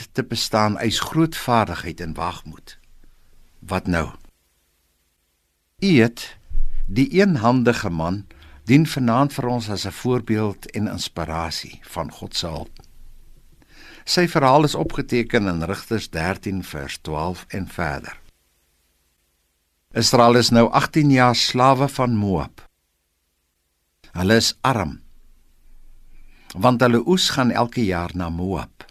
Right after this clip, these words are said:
Om in opstand te kom is onmoontlik, want Israel se bewegings word fyn gemonitor. Verder is Israel leierloos. Wat nou gemaak?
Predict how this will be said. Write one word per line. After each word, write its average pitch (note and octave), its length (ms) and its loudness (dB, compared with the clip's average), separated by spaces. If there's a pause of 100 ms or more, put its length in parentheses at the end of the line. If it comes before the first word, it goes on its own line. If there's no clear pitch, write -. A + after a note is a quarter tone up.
(1600)
Om D#3+ 220 6
in C#3+ 100 4
opstand F#3+ 460 0
te - 20 -4
kom C#3+ 300 0 (100)
is - 220 -2 (100)
onmoontlik, A#2 800 0 (1040)
want A#2 240 -2
Israel D#3+ 400 4
se C3 240 -2
bewegings A2+ 560 0
word G2 240 -4
fyn B2 400 -2
gemonitor. E2+ 720 -6 (1120)
Verder A#2 480 0
is - 140 -6 (100)
Israel F#2 560 -6
leierloos. F2+ 960 -2 (560)
Wat A2+ 160 -2
nou G#2+ 240 -2
gemaak? - 560 -12